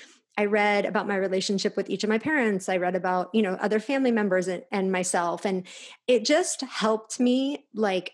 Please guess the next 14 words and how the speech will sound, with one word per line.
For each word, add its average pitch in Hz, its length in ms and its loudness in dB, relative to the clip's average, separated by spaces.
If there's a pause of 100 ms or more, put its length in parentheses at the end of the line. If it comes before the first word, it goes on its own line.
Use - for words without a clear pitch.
understand 190 960 0
people 185 460 -6
and 190 200 -2
understand 190 880 0 (140)
how 202 320 0
I 190 120 2
was 180 240 -4
relating 185 480 -2
to 226 100 -2
people 247 540 -2 (400)
and 208 380 2
why 208 500 2
I 202 80 -2
had, 185 560 -2